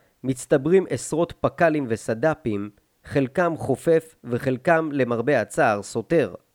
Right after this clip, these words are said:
בעיית הנוהל הופכת הרסנית משום שהיא פוגעת בעיקרון הפיקוד והשליטה הראשון של צה"ל, פיקוד משימה.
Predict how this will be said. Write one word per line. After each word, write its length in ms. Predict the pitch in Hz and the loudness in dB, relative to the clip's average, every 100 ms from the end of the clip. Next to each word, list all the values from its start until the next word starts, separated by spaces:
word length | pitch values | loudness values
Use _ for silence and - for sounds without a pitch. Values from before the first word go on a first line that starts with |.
| - | -4
בעיית 420 | 117 151 208 185 | 2 4 4 4
הנוהל 360 | 143 135 147 | 4 4 4
הופכת 420 | 185 - 160 165 156 | 4 0 -2 -2 -2
הרסנית 480 | 135 - 147 165 | -2 0 0 0
משום 320 | 151 - 165 143 | -2 -2 -2 -4
שהיא 220 | 156 127 | -4 -4
פוגעת 540 | - 117 131 165 147 - - | -2 -2 2 4 2 -2 -6
בעיקרון 540 | 120 120 - 139 156 | -2 -2 0 0 2
הפיקוד 520 | 127 127 110 156 170 135 | 0 -4 -2 2 2 2
והשליטה 540 | 120 113 127 113 156 | 0 0 -4 0 2
הראשון 360 | 131 120 156 139 | 2 0 -2 -2
של 180 | 127 | -4
צה"ל, 440 | 110 - 151 120 127 - _ _ | -4 2 4 4 0 -8 _ _
פיקוד 380 | - 156 131 107 | -4 -2 0 -2
משימה. 560 | 107 101 - 117 135 | -2 -6 -4 0 0